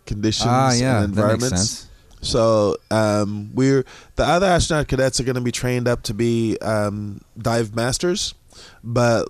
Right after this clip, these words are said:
Speaker 1: Lee, since he's furthest along in the program, he's now a scuba diving instructor.
Speaker 2: Very cool.
Speaker 1: And we have a fifty passenger boat that's gonna be our dive boat.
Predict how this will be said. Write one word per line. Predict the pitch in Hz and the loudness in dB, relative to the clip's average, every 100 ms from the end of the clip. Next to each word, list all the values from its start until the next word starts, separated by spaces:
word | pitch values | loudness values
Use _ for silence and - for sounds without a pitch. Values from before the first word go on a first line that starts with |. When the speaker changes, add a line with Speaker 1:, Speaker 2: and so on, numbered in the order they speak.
| - | -2
Speaker 1:
Lee, | 127 147 160 | 0 2 2
since | 139 143 123 | 0 -2 -4
he's | 135 127 117 | -2 -2 -2
furthest | 131 127 123 123 | -2 0 0 0
along | 120 120 | 0 0
in | 110 | -2
the | |
program, | - 135 139 123 110 110 107 | 0 0 0 0 0 0 -2
he's | 107 120 110 | 0 0 0
now | 117 113 110 | 0 0 0
a | |
scuba | - 120 110 | -2 -2 -2
diving | 107 107 107 101 | 0 0 -2 -6
instructor. | 82 95 - 98 - - - - - - - | -8 -10 -8 -6 -8 -12 -16 -20 -20 -20 -18
Speaker 2:
Very | - 208 | -16 -14
cool. | - 104 | -8 -2
Speaker 1:
And | 104 98 98 101 - - | 0 0 0 -4 -10 -2
we | 113 | 0
have | 113 110 | 2 4
a | 107 104 101 | 4 4 2
fifty | 101 - 147 - | -2 -2 -2 -2
passenger | 139 127 123 123 113 | 0 0 0 -2 0
boat | 113 131 - | 2 2 0
that's | 110 - | -2 -2
gonna | 104 | -2
be | 101 98 | 0 0
our | |
dive | 95 117 123 | 2 2 2
boat. | 127 143 | 2 0